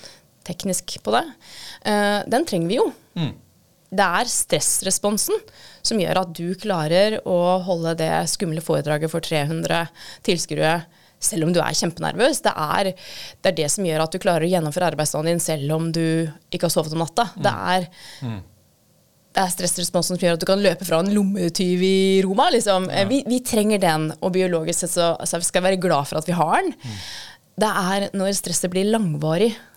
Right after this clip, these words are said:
Speaker 1: eller
Speaker 2: Ok.
Speaker 1: kronisk
Speaker 2: Mm.
Speaker 1: at det får negative konsekvenser.
Speaker 2: Mm.
Speaker 1: Litt stress i hverdagen er ikke farlig, og det er jeg veldig opptatt av å kommunisere, fordi, eh, når du leser om stress i media, så framstilles det jo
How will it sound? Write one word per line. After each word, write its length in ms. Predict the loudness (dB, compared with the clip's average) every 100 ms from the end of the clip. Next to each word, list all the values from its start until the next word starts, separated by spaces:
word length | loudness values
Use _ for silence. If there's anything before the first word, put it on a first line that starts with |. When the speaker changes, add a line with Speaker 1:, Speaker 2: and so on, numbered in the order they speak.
| -16
Speaker 1:
eller 140 | -8 -6
Speaker 2:
Ok. 80 | -2
Speaker 1:
kronisk 640 | 0 0 0 0 -4 -10 -16 -20 -8
Speaker 2:
Mm. 100 | -4
Speaker 1:
at 120 | -4
det 80 | 0
får 180 | 2 2
negative 460 | 0 -4 -4 -4
konsekvenser. 680 | -4 -4 -4 -4 -4 -6 -8 -12 -14
Speaker 2:
Mm. 140 | -10 -2
Speaker 1:
Litt 180 | -2 0
stress 540 | -4 0 0 0 -4 -10 _ 0
i 60 |
hverdagen 280 | 2 2 0
er 220 | -2 -2
ikke 220 | -4 -4 -4
farlig, 240 | -2 -2
og 60 | 0
det 80 | 2
er 60 | 2
jeg 40 | 0
veldig 80 | -2
opptatt 320 | -2 -4 0
av 220 | 0 0 -2
å 300 | 0 0 -2
kommunisere, 640 | -2 0 -2 -2 0 0
fordi, 320 | 0 2 2 0 -8 -14 -14 -16 -20 -10
eh, 240 | -4 -2 0
når 180 | 0 0
du 60 | 0
leser 560 | 0 0 0 0 0
om 240 | 0 -2 -4 _ -6
stress 540 | -4 0 2 0 -4 -6
i 400 | -4 0 0 -2 -4
media, 340 | 0 2 2 0 -4 -14 -2
så 120 | 0
framstilles 520 | 2 0 -2 -4 -4 -2
det 80 |
jo 80 | -2